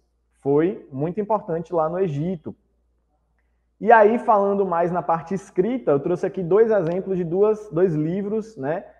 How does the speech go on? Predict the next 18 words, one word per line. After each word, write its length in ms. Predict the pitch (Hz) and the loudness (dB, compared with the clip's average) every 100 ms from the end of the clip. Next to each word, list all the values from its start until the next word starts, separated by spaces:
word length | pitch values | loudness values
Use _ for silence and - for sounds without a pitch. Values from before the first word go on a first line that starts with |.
| _ _ | _ _
muito 240 | 147 180 | -6 -4
importantes 460 | 196 196 175 175 175 | 0 0 0 -4 -6
pra 140 | 185 | -6
história 260 | 175 165 165 | -4 -2 -2
da 80 | 175 | -2
humanidade. 640 | 170 190 226 143 123 120 - _ _ _ _ | -4 -4 0 2 2 -2 -10 _ _ _ _
Um, 540 | 170 196 202 196 185 | 4 6 4 0 -2
um 60 | 196 | -2
do 120 | 196 | -2
que, 180 | 185 180 151 135 - | -6 -12 -12 -12 -6
um 140 | 196 214 | -2 0
dos 160 | 220 | -2
que 120 | - | 2
é 100 | 202 | 2
considerado 500 | 202 220 - 180 170 | 2 -2 -2 0 0
o 40 | 180 | 0
primeiro 360 | 175 175 220 | -4 -2 0
livro, 640 | 208 165 190 220 156 123 | 0 -4 -4 -2 -2 -2